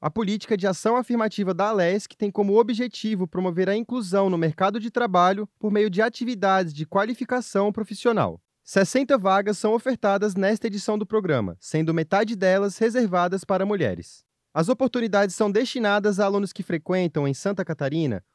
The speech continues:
o ensino médio, técnico ou superior. Os candidatos também podem estar nos anos finais do ensino fundamental na modalidade de educação de jovens e adultos, o eja. Todos devem comprovar a renda familiar mensal de até dois e meio salários mínimos regionais.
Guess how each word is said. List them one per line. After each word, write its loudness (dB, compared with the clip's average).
o 0
ensino -2
médio, 0
técnico -2
ou 0
superior. -2
Os -4
candidatos 2
também 2
podem -2
estar 0
nos 0
anos -2
finais 0
do -4
ensino -2
fundamental 0
na 0
modalidade 0
de -4
educação 0
de 0
jovens 2
e 2
adultos, 0
o 2
eja. 0
Todos 6
devem 2
comprovar 2
a 4
renda 2
familiar 0
mensal 2
de 0
até 0
dois 2
e -2
meio 2
salários -2
mínimos -2
regionais. 0